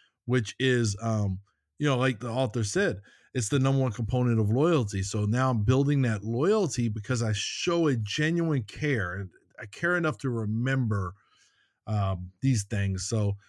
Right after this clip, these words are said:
and then when the, uh, for me, Brian, I know I watch who participates in training sessions because that's what we're taught to do by the Bearded Ninja.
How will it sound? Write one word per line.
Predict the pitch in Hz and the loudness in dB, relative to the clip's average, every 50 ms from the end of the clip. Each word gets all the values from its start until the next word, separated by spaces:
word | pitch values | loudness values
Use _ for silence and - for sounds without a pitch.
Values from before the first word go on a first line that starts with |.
| _ _ _ _ - | _ _ _ _ -4
and | 120 131 | -2 0
then | 143 143 143 139 135 131 110 | 2 2 2 2 0 0 0
when | 123 135 131 135 | 0 0 2 0
the, | 131 113 104 117 127 - - - | 0 -2 -4 -8 -8 -10 -10 -12
uh, | 95 95 - _ _ _ _ _ _ - | -12 -14 -16 _ _ _ _ _ _ -4
for | - 160 147 | 0 2 4
me, | 147 185 240 262 | 6 8 8 8
Brian, | 220 156 147 143 139 131 131 131 | 8 8 6 6 6 6 4 4
I | 135 123 147 | 4 2 4
know | 151 147 139 | 4 4 4
I | 131 139 147 | 6 4 4
watch | 143 123 120 120 127 139 143 139 - - - - | 4 4 4 4 4 2 2 -2 -6 -8 -6 -2
who | 110 151 147 | 0 0 2
participates | - 143 - - 165 147 - - - 160 156 156 160 147 - - - - | 2 0 2 2 0 0 0 0 2 4 4 4 4 2 -2 -8 -6 -2
in | 139 135 131 123 117 | 0 0 0 0 -2
training | 101 - - 139 139 135 131 117 110 104 | -4 -4 0 2 2 4 4 4 4 2
sessions | 98 - 117 101 92 90 - 98 95 107 117 113 | 2 0 0 -2 -2 -2 -2 -2 -2 -2 -2 -4
because | - 104 110 110 101 | -4 -2 -2 0 2
that's | 113 127 120 107 | 2 0 0 -2
what | 120 101 | -2 0
we're | 101 104 | 0 0
taught | 101 101 - 123 135 147 - | 0 0 0 -2 -2 -2 -4
to | - 113 | -6 -4
do | 107 107 104 107 120 135 - - - - - _ _ _ | -2 0 0 0 0 -4 -8 -14 -20 -20 -20 _ _ _
by | - 92 87 87 82 78 78 87 98 - _ _ _ | 0 2 2 2 2 2 0 -2 -4 -8 _ _ _
the | - - | -6 -6
Bearded | 80 87 - 82 87 90 120 139 | -4 0 0 2 4 4 4 2
Ninja. | 143 147 143 127 101 85 107 - | 2 2 2 2 0 -2 -4 -8